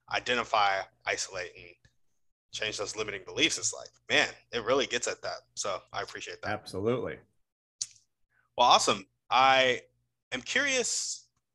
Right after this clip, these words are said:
Speaker 1: to know about your year-long rejection experiment that you mentioned before the show. And
Speaker 2: Mm-hmm.
Speaker 1: was it curiosity about your story that sparked that?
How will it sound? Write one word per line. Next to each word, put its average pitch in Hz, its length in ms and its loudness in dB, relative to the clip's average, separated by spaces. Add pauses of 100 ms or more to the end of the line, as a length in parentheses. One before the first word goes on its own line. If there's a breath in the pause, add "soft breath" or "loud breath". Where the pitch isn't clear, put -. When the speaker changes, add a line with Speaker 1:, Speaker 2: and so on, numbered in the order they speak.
(140)
Speaker 1:
to 147 120 -2
know 147 260 4
about 123 500 4
your 107 720 -4 (1000)
year-long 135 680 4
rejection 107 520 -4
experiment - 800 -14
that 104 180 -8
you 104 60 -12
mentioned 104 420 -8 (100)
before 120 320 -6
the 101 100 -10
show. 98 420 -10 (140)
And 117 420 -2
Speaker 2:
Mm-hmm. 117 200 -10 (240)
Speaker 1:
was 131 220 4
it 123 240 2 (640)
curiosity 151 580 6
about 117 320 2
your 120 240 -4
story 101 460 -6
that 95 160 -8
sparked - 400 -8
that? 85 180 -12